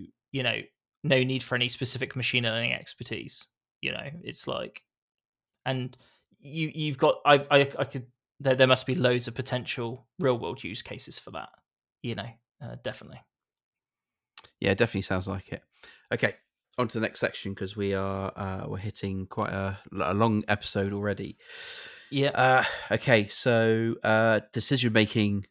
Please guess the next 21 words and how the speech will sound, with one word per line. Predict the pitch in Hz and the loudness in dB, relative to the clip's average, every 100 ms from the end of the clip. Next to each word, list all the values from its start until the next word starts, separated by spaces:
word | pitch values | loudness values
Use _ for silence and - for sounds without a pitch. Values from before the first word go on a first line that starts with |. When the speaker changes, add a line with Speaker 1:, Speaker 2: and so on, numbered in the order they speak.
| _ | _
Speaker 2:
section. | - - - 104 92 90 - _ _ | -2 0 2 0 0 -2 -8 _ _
Where, | - - - | -12 -10 -8
what's, | 107 - - | -6 -6 -4
you | 104 | 0
know, | 95 | 2
what | 101 | 2
use | 107 98 | 2 2
cases | 117 101 107 101 | 0 0 -2 -2
are | |
in | 101 | 0
there? | 98 - - _ _ _ _ _ _ _ _ _ - - - | 0 -2 -10 _ _ _ _ _ _ _ _ _ -20 -8 -4
Speaker 1:
Okay, | - 123 | -4 -4
so | 120 147 147 | 0 0 2
anomaly | 143 156 180 160 131 | 2 4 4 4 0
detection, | 117 - 131 - - 143 185 _ - | -2 -4 -6 -2 -2 -2 -6 _ -10
which | 135 | -2
I | 131 | 0
think | 120 127 | 0 0
is | 127 120 - | 0 -2 -6
really | 139 127 131 127 | -4 4 4 4
interesting. | 127 123 127 - 143 | 0 -2 -4 -2 -2